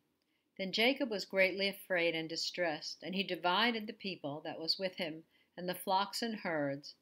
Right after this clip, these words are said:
and the camels into two bands. I'm sure you are familiar with the story. Second Kings two fourteen.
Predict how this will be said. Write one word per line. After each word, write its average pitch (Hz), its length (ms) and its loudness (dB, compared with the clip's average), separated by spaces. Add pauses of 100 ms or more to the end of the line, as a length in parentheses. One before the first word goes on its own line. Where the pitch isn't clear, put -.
(120)
and 170 100 -6
the 175 80 -2
camels 165 640 -2
into 175 240 -4
two 175 220 -4
bands. 147 560 -2 (580)
I'm 165 140 -8
sure 180 240 2
you 165 240 0
are 151 80 0
familiar 165 420 -4
with 147 160 -6
the 151 80 -8
story. 147 560 -4 (420)
Second 233 380 0
Kings 214 380 -2
two 185 200 -4
fourteen. 170 640 -4